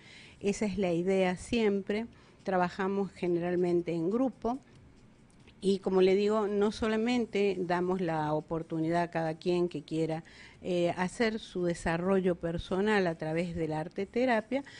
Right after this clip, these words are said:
sino que también, eh, ofrecemos la maestría, un máster en colaboración con el Instituto Integrativo de Arte Terapia de España.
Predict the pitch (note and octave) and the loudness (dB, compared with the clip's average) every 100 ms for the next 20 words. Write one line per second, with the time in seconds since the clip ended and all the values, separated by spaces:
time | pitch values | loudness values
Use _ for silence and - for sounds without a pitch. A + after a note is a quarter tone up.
0 | - - A3 A3 A3+ A3 A3 A3 A#3 A#3 | -16 -2 0 0 -2 -2 0 2 2 4
1 | C4+ C4+ D#4+ E4 - G3+ F3+ F3 E3+ F3 | 4 4 0 -4 -10 -2 0 0 -2 -4
2 | F3+ - F#3 G3 G#3+ G#3 F3 F3+ E3+ D#3+ | -4 -2 -2 0 -2 -2 0 0 0 -2
3 | E3+ - A#3 A3 G#3+ G#3+ G3+ G#3+ A3+ - | -6 -6 -4 0 0 0 -2 -2 -4 -4
4 | - B3+ - - - - F#3 F3+ F#3 F#3+ | -4 -4 -8 -20 -20 -12 0 2 4 4
5 | F#3+ F#3 F3 D#3+ - G3 G#3 G#3+ G#3+ G#3+ | 4 4 2 0 0 2 2 2 0 -2
6 | - A#3+ B3 - A3 G3 F3+ F3 E3+ E3 | 0 0 0 -2 0 2 2 2 0 -2
7 | - E3+ F3+ F#3 F#3+ G3 G3 - F3+ D#3+ | -6 -6 -2 -2 0 0 0 0 -2 0
8 | E3+ E3 E3 E3 - A#3 A#3 A3 A3 F#3 | -2 -2 -2 -4 -4 0 0 0 0 0
9 | F3 D#3+ D#3 D3+ D#3 E3+ G3 F#3 B2+ - | -2 -6 -4 -2 -2 -2 -4 -2 -6 -8
10 | A#2 - - | -10 -10 -16